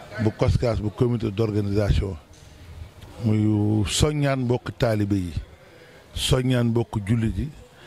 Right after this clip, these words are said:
waaye di soññaat ñun ndaw ñi, muy ndawul xadara bi, surtout nag ndawul coskas yi,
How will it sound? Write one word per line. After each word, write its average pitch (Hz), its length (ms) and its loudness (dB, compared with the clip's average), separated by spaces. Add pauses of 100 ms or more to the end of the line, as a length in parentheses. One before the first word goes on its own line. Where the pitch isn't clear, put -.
(400)
waaye 107 260 2
di 131 180 2
soññaat 135 600 0
ñun 120 320 0
ndaw 120 240 0
ñi, 98 160 -4 (960)
muy 107 180 2
ndawul 110 420 2
xadara 120 400 2
bi, 131 160 -4 (680)
surtout - 400 -2
nag 131 180 2
ndawul 117 460 2
coskas 110 440 0
yi, - 180 -6